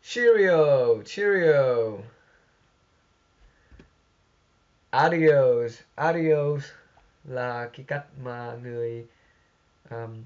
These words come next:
Spanish, Bồ Đào Nha, ờ, trả lời. Tại vì ở Mỹ đây, cái dân số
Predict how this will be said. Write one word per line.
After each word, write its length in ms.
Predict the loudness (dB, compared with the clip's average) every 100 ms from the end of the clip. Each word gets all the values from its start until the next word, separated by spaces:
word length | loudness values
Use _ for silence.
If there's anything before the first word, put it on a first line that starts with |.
| -20
Spanish, 640 | -20 -8 -6 -6 -10 -16 _ _ _ _ _ _ _ _ _ _ _ _ _ _ _ _ -8
Bồ 200 | -4 -2
Đào 120 | -4
Nha, 360 | -8 -8 -8 -12 -18
ờ, 300 | -16 -14 -14
trả 120 | -14
lời. 300 | -10 -8 -8 -12 _ _ _ _ _
Tại 160 | -14 -12
vì 280 | -8 -6 -6
ở 260 | -8 -10
Mỹ 200 | -10 -10
đây, 340 | -8 -10 -8 -10 _ _ _ _ _ _ _ _ _ _ _ _ _ _ _
cái 120 | -6
dân 200 | -4 -4
số 420 | -8 -4 -4 -4